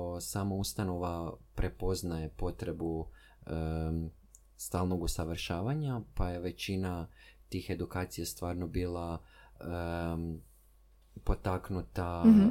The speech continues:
Speaker 1: ustanovom i uvijek su me podržali da odem na to nešto i da zapravo donesem nekakva nova znanja
Speaker 2: Mhm.
Speaker 1: u ustanovu nazad.
Speaker 2: Osim tih, e, edukacija, jel te na neki još drugi način tvoja ustanova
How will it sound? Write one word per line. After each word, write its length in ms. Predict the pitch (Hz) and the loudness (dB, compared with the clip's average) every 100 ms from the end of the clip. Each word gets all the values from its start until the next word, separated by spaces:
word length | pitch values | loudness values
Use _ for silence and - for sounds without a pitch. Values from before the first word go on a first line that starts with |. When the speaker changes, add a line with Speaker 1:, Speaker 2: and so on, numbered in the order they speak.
| - | 4
Speaker 1:
ustanovom 1040 | - 101 - - 104 98 95 92 90 90 | -6 -2 -2 2 2 2 0 -2 -2 -2
i 240 | 87 - 92 | -4 -4 -2
uvijek 220 | 92 85 | -2 -2
su 120 | - | -6
me 80 | 87 | -4
podržali 640 | - 82 80 87 82 85 | -2 -2 -2 -4 -2 -2
da 160 | 82 85 | -2 -4
odem 340 | 85 87 85 | -2 -2 -2
na 140 | 85 78 | -2 -4
to 180 | - 82 | -4 -2
nešto 340 | 85 - 90 | -2 -4 -6
i 40 | |
da 140 | 82 85 | -4 -4
zapravo 420 | 82 - 82 85 | -4 -4 -4 -4
donesem 520 | 85 82 80 - 82 | -4 -2 -2 -4 -4
nekakva 400 | 82 78 78 85 | -4 -6 -6 -4
nova 300 | 82 82 82 | -2 -2 -6
znanja 480 | 78 80 76 80 78 - - - | -8 -8 -8 -8 -8 -12 -4 6
Speaker 2:
Mhm. 240 | 190 180 226 - | 8 8 6 2
Speaker 1:
u 160 | 78 78 | -6 -4
ustanovu 480 | - 76 76 76 | -4 -4 -4 -2
nazad. 400 | 76 - - - - - - - - - - | -4 -6 -8 -8 -10 -14 -18 -18 -18 -8 6
Speaker 2:
Osim 240 | 240 226 | 10 12
tih, 300 | 208 247 - | 12 10 8
e, 40 | - 180 180 180 | 6 8 8 8
edukacija, 800 | 185 185 - 190 - 247 208 190 - - | 8 6 6 4 8 10 10 8 4 2
jel 180 | 196 185 | 4 6
te 140 | - | 8
na 120 | 185 185 | 8 10
neki 540 | 196 233 214 196 190 - | 10 10 8 8 6 2
još 240 | 185 208 208 | 4 6 10
drugi 260 | 240 220 | 10 12
način 420 | 185 180 - 190 | 12 10 8 8
tvoja 340 | 175 - 175 175 | 8 4 6 6
ustanova 560 | 175 - 170 170 - | 6 4 4 4 2